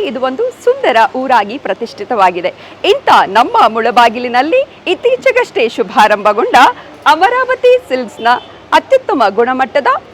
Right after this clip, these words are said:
ವಸ್ತ್ರ ವಿನ್ಯಾಸವನ್ನ ನಾವೀಗ ನೋಡೋಣ. ಬನ್ನಿ ಗ್ರಾಹಕರೇ, ಈ ಮೂರು ಅಂತಸ್ತಿನ ಅಮರಾವತಿ ಸಿಲ್ಕ್ಸ್ನಲ್ಲಿ ಯಾವೆಲ್ಲ ವಸ್ತ್ರಗಳನ್ನ ನಾವು ಖರೀದಿ ಮಾಡಬಹುದು ಅಂತ ನೋಡೋಣ. ಗ್ರಾಹಕರೇ, ನಮ್ಮ ಅಮರಾವತಿ ಸಿಲ್ಕ್ಸ್ನ ಒಂದು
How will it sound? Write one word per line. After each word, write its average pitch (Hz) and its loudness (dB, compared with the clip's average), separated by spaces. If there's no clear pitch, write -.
ವಸ್ತ್ರ 320 -2
ವಿನ್ಯಾಸವನ್ನ 277 0
ನಾವೀಗ 403 2
ನೋಡೋಣ. 254 2
ಬನ್ನಿ 359 2
ಗ್ರಾಹಕರೇ, 294 0
ಈ - -2
ಮೂರು 359 -2
ಅಂತಸ್ತಿನ 311 -4
ಅಮರಾವತಿ 494 0
ಸಿಲ್ಕ್ಸ್ನಲ್ಲಿ 277 -2
ಯಾವೆಲ್ಲ 523 2
ವಸ್ತ್ರಗಳನ್ನ 294 -2
ನಾವು 247 0
ಖರೀದಿ 302 0
ಮಾಡಬಹುದು 233 0
ಅಂತ 381 -10
ನೋಡೋಣ. 240 0
ಗ್ರಾಹಕರೇ, 214 -4
ನಮ್ಮ 349 0
ಅಮರಾವತಿ 285 -4
ಸಿಲ್ಕ್ಸ್ನ 320 -8
ಒಂದು 554 2